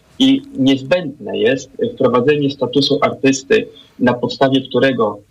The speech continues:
można byłoby uzyskać, o czym zresztą była mowa przed chwilą, podstawowe świadczenia społeczne, a także, e, prawo do renty czy do emerytury, ale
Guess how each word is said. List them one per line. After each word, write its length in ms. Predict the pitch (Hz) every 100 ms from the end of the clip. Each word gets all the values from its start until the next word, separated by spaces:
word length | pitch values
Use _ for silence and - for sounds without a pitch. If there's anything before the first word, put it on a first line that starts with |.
| -
można 380 | 117 143 139 113
byłoby 600 | 120 113 110 113 110 -
uzyskać, 460 | 117 135 139 - 117
o 40 |
czym 300 | - - 120
zresztą 320 | 120 - 117
była 160 | 110 110
mowa 200 | 139 113
przed 180 | - -
chwilą, 260 | 127 113
podstawowe 500 | 110 117 - 127 123
świadczenia 540 | - 117 - 123 120 113
społeczne, 600 | - 110 104 - 131 - _ _
a 120 | 170 170
także, 600 | 143 139 127 117 110 101 - 110 113
e, 40 |
prawo 340 | - 127 123
do 140 | 110 110
renty 400 | 117 117 123 113
czy 340 | - 113 113 - - _ _ 117
do 180 | 123
emerytury, 760 | 135 117 117 117 107 98 127 139 - _ _
ale 440 | 135 135 147 147